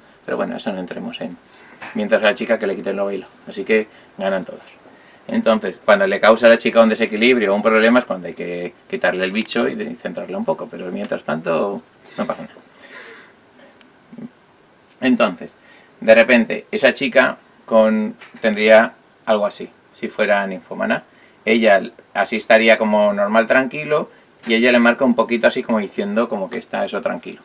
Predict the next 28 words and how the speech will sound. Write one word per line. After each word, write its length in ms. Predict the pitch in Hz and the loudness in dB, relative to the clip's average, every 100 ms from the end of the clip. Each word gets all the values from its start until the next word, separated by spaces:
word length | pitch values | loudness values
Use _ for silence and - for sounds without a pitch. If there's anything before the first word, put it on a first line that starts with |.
| _ | _
como 220 | 98 95 | -10 -10
que 80 | 92 | -12
está 400 | - 92 92 90 _ _ - | -12 -10 -10 -12 _ _ -8
ahí 400 | 95 95 98 87 - - - - _ | -4 -2 -2 -6 -14 -20 -20 -20 _
sin 200 | - 214 | -8 -6
usar 260 | - - 95 - 104 | -2 0 0 -4 -10
o 100 | 92 | -8
desprecinta-, 580 | - - - - - - - | -8 -10 -14 -14 -16 -20 -20
precintado. 440 | - 202 185 - - _ _ - _ | -14 -6 -4 -4 -8 _ _ -20 _
Entonces, 480 | 107 107 101 - - | -8 -2 -4 -4 -20
seguimos 500 | - 110 107 120 120 | -12 -6 -2 0 0
siguiendo, 540 | - 123 123 123 123 120 | 0 -2 0 0 -2 -6
subiendo, 500 | 123 123 127 131 160 - - _ _ _ _ _ | -6 -4 -4 -6 -8 -18 -20 _ _ _ _ _
seguimos 400 | - 190 196 196 | -14 -10 -8 -6
subiendo, 640 | 120 139 147 147 147 147 160 - _ _ _ _ _ _ _ _ _ - | 0 0 2 4 2 0 -8 -20 _ _ _ _ _ _ _ _ _ -6
y 300 | 143 151 - | -4 -4 -4
a 180 | 107 110 | 2 2
el 240 | 104 98 | 2 -2
segundo 360 | - 101 107 117 | -6 -4 0 2
chakra 360 | 135 139 113 90 | 4 2 2 -4
que 120 | 98 | -6
nos 120 | 98 | 2
habla 200 | 110 117 | 6 8
de 60 | 120 | 8
la 100 | 123 | 6
familia 280 | 131 139 | 2 2
está 260 | 123 - 143 | 2 4 2
perfecto. 600 | 101 95 - 98 - - | 0 -8 -8 -10 -10 -18